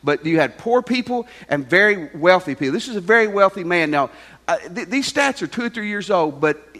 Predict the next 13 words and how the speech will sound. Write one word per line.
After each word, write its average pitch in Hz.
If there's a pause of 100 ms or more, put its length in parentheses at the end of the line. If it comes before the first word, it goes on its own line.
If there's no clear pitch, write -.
if 160
you 294
were 302
gonna 277
be 247
in 233
the 185
top 190
one 202
percent 175
financially 151
in 120
America, 120